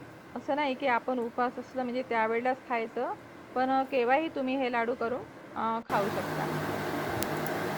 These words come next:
अशा प्रकारे आपले सगळे लाडू वळून झालेले आहे आणि अतिशय पांढरे शुभ्र सुद्धा झालेले आहे. आणि एक मी तुम्हाला फोडून दाखवत आहे, खूपच नरम झालेले आहे, तोंडात टाकताच विरघळणारे आहे.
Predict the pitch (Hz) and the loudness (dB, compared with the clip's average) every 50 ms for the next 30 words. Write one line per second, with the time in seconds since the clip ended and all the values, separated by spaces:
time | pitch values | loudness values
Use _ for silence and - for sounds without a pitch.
0 | - - - - - - - 262 - - 262 254 - 262 262 - - 247 240 247 | -2 -2 -2 -2 -2 -2 -2 0 2 4 4 4 4 2 2 2 2 2 2 2
1 | 254 233 233 - - 247 262 277 - - 254 233 - 240 247 254 254 254 240 233 | 2 2 0 0 0 0 0 2 2 2 2 2 2 2 2 2 4 4 4 4
2 | 247 262 262 254 247 233 233 247 269 262 262 262 247 240 233 233 240 233 233 233 | 4 4 2 2 2 2 2 2 2 2 2 2 2 2 2 2 2 2 2 2
3 | 240 247 254 247 - 240 240 247 240 226 - 233 240 247 - 262 254 240 - 240 | 2 2 2 0 0 0 0 0 0 0 -2 -2 -4 -2 0 0 0 0 2 2
4 | 240 226 226 226 240 240 262 262 262 254 247 - - - 262 269 269 262 277 262 | 2 2 2 2 2 2 0 2 0 0 -2 -2 -2 0 2 2 2 2 2 2
5 | 220 247 247 247 254 240 226 233 226 233 226 233 226 233 240 254 262 285 320 311 | 2 2 2 2 2 2 2 0 0 0 0 0 2 2 2 0 0 0 -2 -2
6 | - - - - - - - - - - - - - - 220 233 240 254 233 208 | -4 -4 -4 -4 -4 -4 -4 -4 -6 -6 -4 -2 0 2 4 4 4 4 4 4
7 | 269 269 - - 294 240 269 254 254 269 285 - - 285 254 240 254 269 262 262 | 4 2 4 2 2 4 4 6 6 6 6 4 4 4 4 4 4 4 4 2
8 | 240 247 247 240 240 - 247 262 269 285 320 - - 277 254 - - - - 294 | 2 2 0 0 0 2 2 2 2 2 0 -2 -2 -4 -4 -4 -2 2 4 4
9 | 311 302 - - 262 247 240 254 262 277 277 269 269 247 240 233 233 240 240 247 | 4 2 0 -2 0 0 2 2 2 2 2 2 0 2 2 0 -2 0 0 0
10 | 254 262 254 247 226 226 226 226 240 254 254 247 - 240 226 - - - 262 285 | 0 0 0 -2 -2 -2 -2 0 0 0 0 0 0 -2 -2 -2 -2 0 0 0
11 | - 269 240 240 220 226 233 247 240 233 233 254 254 247 240 240 233 240 240 240 | 0 0 0 0 0 2 2 2 2 2 2 2 2 2 2 2 0 0 0 -2
12 | 262 302 320 - - - - | -2 -2 -2 -4 -4 -4 -4